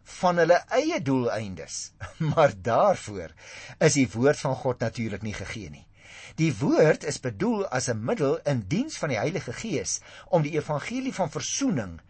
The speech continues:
werksaam te maak in die harte van sondaars en om die koninkryk van Christus uit te bou in hierdie wêreld, ook na die klein stukkie van die wêreld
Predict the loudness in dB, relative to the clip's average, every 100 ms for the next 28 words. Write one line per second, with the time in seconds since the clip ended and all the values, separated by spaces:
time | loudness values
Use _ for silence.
0 | _ _ -18 -4 2 2 2 -2 0 0
1 | 0 -2 -2 -4 -4 -6 -4 -4 -4 -4
2 | -4 -4 -6 -6 -8 -8 -12 -14 -2 0
3 | 0 -4 -6 -4 -4 -2 -2 -2 -4 -6
4 | -6 -4 -4 -6 -4 -2 0 -2 -4 2
5 | 2 2 -4 -18 -20 -6 -4 -2 -2 -2
6 | -2 -4 -6 -8 -8 -6 -4 0 0 -2
7 | -4 -4 -2 -4 -8 -10 -10 -6 -4 -2
8 | -2 -4 -6 -12